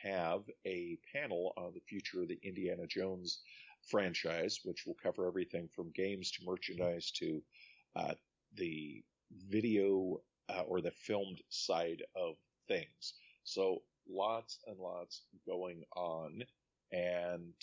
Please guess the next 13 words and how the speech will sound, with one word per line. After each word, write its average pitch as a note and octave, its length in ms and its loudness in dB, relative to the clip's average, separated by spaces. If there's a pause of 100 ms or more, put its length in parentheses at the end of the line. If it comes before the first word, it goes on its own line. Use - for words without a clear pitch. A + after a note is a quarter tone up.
(140)
um, E2+ 640 2 (640)
we F#2+ 180 0
will, F2+ 460 6
uh, D#2+ 220 2
of - 420 -14
course, G2 280 2
keep - 240 -4
you F2+ 140 0
updated F2 540 2 (400)
on F#2 220 2
that E2+ 360 -4 (160)
as, F#2 480 -2 (140)
uh, F2 180 -10